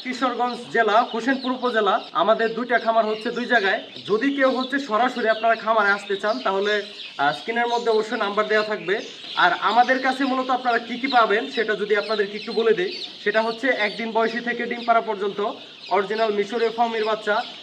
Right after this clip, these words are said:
তারপর হচ্ছে একদিন থেকে দুই মাস বয়সের দেশি মুরগির বাচ্চা, তারপর হচ্ছে একদিন থেকে দুই মাস বয়সের অরিজিনাল,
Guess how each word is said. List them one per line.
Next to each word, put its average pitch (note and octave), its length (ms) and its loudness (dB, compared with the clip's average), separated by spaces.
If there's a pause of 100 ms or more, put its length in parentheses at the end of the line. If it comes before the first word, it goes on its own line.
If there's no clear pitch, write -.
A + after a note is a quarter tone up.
(120)
তারপর F#3 280 2
হচ্ছে A3 280 -2 (100)
একদিন G3 340 -2
থেকে A#3 260 -2 (340)
দুই G#3 120 6
মাস G#3+ 240 2
বয়সের G#3 360 0 (320)
দেশি G#3 200 0
মুরগির A3 300 -2
বাচ্চা, G#3 380 2 (280)
তারপর G3 280 -2
হচ্ছে A3 260 -4
একদিন G#3 420 -2
থেকে A#3+ 260 -2
দুই A#3 200 -4
মাস G#3 220 0
বয়সের G#3+ 360 2 (340)
অরিজিনাল, A3+ 640 2